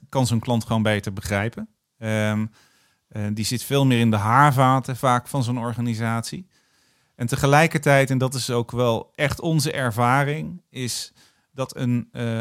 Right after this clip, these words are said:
een grote organisatie zoals een Dell Technologies ook op een andere manier denkt en op een andere manier functioneert,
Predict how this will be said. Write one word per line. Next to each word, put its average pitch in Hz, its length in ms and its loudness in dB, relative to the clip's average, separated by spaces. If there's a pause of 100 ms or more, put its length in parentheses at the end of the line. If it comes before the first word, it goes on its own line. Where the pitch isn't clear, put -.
een - 120 -4
grote 160 380 2
organisatie 135 760 2
zoals 120 240 -2
een 120 120 0
Dell 120 200 0
Technologies 120 680 -2
ook 165 200 -6
op 147 100 -10
een 156 100 -10
andere 131 340 -2
manier 113 420 -2
denkt 131 320 0
en 135 80 -4
op 123 140 -4
een 127 80 -6
andere 123 280 0
manier 117 220 4
functioneert, 120 880 -2